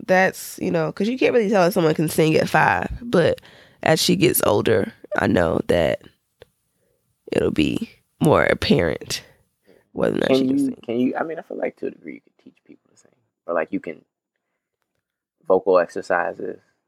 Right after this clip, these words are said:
Speaker 1: That's a lot for
Speaker 2: But Beyonce
Speaker 1: five.
Speaker 2: has pro-, I mean, Beyonce has progressed as a singer.
Speaker 1: Yeah. I mean, she's a sing-,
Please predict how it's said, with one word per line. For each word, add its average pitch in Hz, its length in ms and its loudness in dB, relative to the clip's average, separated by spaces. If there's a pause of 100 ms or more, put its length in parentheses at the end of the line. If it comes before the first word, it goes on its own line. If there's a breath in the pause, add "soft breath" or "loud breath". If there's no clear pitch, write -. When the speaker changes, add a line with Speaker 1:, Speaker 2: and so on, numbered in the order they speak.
(1300)
Speaker 1:
That's - 200 0
a 220 40 4
lot 147 300 2
for 139 120 2
Speaker 2:
But 143 160 2
Beyonce 104 160 0
Speaker 1:
five. 127 120 4
Speaker 2:
has 120 160 -2
pro-, - 180 -14 (840)
I - 40 2
mean, 208 160 6
Beyonce 180 280 2
has 104 100 4
progressed 101 360 0
as 90 100 -6
a 87 60 -8
singer. 90 400 -4 (520)
Speaker 1:
Yeah. - 260 -4 (280)
I 254 80 2
mean, 277 180 2
she's 508 220 -4
a 339 80 0
sing-, 247 320 -2